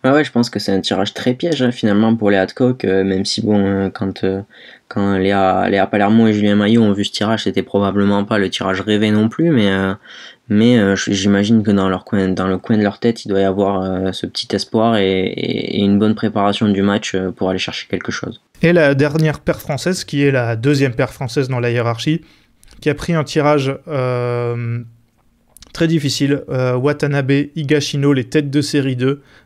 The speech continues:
Speaker 2: Alors là, pareil, euh, Watanabe, Higashino, c'est vraiment, euh, l'inconnu. Mais, euh, sur le papier, normalement, il devrait pas avoir photo entre, entre les deux.
Speaker 1: Ouais, c'est difficile de, de, d'imaginer le niveau de Watanabe, Higashino, forcément, mais, euh, en fait,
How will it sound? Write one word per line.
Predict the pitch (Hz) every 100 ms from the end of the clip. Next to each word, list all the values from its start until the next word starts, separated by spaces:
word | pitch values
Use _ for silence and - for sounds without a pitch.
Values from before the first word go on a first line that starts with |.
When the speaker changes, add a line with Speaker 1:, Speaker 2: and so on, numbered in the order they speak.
| -
Speaker 2:
Alors | 131 131
là, | 147
pareil, | 147 135 131 120 -
euh, | 123 123 120
Watanabe, | 120 127 131 139 131
Higashino, | 135 127 131 - 143 156
c'est | -
vraiment, | 123 120 127 135 135 135 143
euh, | 123 123 120 123
l'inconnu. | 127 131 - 143 151 185 - _ _ _ 170
Mais, | 139 139 147
euh, | 143 127 123
sur | 117 - 135
le | 135
papier, | 135 127 - 143
normalement, | 139 123 123 135
il | 131 117
devrait | 120 120 117
pas | 135
avoir | 127 120 123 -
photo | 143 - 143
entre, | 135 113 - 123 127
entre | 127 117 135
les |
deux. | 117 113 - _ _ -
Speaker 1:
Ouais, | 123 127
c'est | 127 113 104 101
difficile | 107 - - - 123
de, | 113 107 104 104 104 104 104
de, | 95 107 104 101
d'imaginer | 98 92 107 113 110 117 117
le | 113
niveau | 104 107
de | 110
Watanabe, | 107 98 107 104 98
Higashino, | 107 104 98 - 110 117
forcément, | 113 107 - 104 104 120
mais, | 120 98
euh, | 95 95
en | 98
fait, | 98 131 127